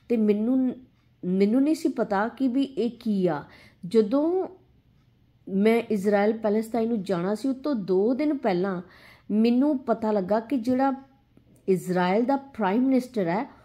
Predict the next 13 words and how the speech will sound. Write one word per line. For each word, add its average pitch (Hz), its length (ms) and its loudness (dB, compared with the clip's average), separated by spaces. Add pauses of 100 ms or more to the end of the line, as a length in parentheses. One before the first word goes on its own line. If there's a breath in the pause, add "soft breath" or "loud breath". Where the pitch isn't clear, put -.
(240 loud breath)
ਉਹਦਾ 220 380 2
ਨਾਮ 208 420 -2 (120)
ਬੈਂਜਾਮਿਨ 180 840 0
ਹੈ। 139 60 -14 (640 loud breath)
ਹੁਣ 208 100 2
ਤੁਸੀਂ 214 300 -6
ਸਾਰਿਆਂ 180 400 -4
ਨੇ 233 120 0
ਜਾਣ 180 280 -2
ਲਿਆ 180 140 -4
ਕਿ 196 160 -8
ਬੈਂਜਾਮਿਨ 147 640 -8
ਆ। 170 80 -16